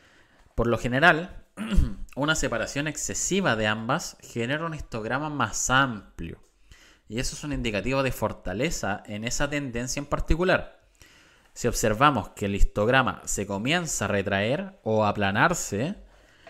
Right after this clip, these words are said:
es debido a una pérdida de fortaleza en el desarrollo y es posible alerta por reversión o que vayamos a pasar a un impulso bajista.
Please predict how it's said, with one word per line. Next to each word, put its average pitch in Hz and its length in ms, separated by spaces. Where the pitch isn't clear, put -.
es 135 140
debido 160 680
a 113 80
una 139 360
pérdida 147 460
de 107 80
fortaleza 123 640
en 151 60
el 151 100
desarrollo 160 720
y 123 120
es 156 100
posible 135 880
alerta 120 840
por 139 240
reversión 135 800
o 160 240
que 135 100
vayamos 120 400
a 113 80
pasar 127 260
a 139 40
un 131 80
impulso 117 500
bajista. - 640